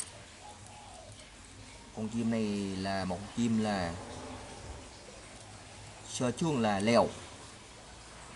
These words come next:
Nó chỉ cần thúc lên là phải đổ gù thôi.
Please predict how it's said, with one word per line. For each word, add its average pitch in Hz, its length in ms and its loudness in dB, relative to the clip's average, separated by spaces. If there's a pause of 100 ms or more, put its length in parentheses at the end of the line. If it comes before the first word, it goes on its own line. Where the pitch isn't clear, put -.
(920)
Nó 135 220 8
chỉ 156 120 0
cần 104 480 2 (300)
thúc 214 160 4
lên 170 160 12
là 120 120 10
phải 113 160 2
đổ 110 140 10
gù 131 200 8
thôi. 110 180 6